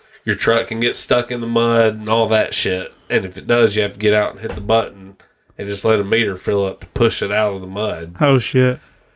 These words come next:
Speaker 1: So it adds that little extra bit
Speaker 2: Can you,
Speaker 1: of
Speaker 2: like, get
Speaker 1: panic.
Speaker 2: any ditch to take cover?
Speaker 1: No, no. All you can do is get the fuck away from it. Um,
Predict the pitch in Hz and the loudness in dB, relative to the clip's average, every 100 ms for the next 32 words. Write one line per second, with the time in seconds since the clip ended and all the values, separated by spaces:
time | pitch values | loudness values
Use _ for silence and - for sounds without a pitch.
0 | _ - 117 107 113 117 113 113 113 120 | _ 0 2 4 4 2 2 2 2 4
1 | 117 107 107 110 - - 107 139 160 147 | 6 6 6 2 -2 -10 0 4 4 6
2 | 151 123 160 147 127 131 151 143 131 147 | 4 4 2 2 4 4 4 2 0 0
3 | - 151 160 160 143 - _ _ _ - | 2 4 4 4 2 -2 _ _ _ -8
4 | 160 147 147 123 - - - 120 107 95 | 0 4 4 4 0 -16 -6 0 0 -2
5 | - _ _ _ _ _ _ _ _ 127 | -10 _ _ _ _ _ _ _ _ 2
6 | 127 151 143 135 120 131 120 101 110 107 | 4 2 2 0 4 6 4 2 -4 -8
7 | - 120 110 110 104 98 - 98 104 92 | -2 0 2 2 2 2 0 0 2 2
8 | 104 101 101 98 | 2 2 2 0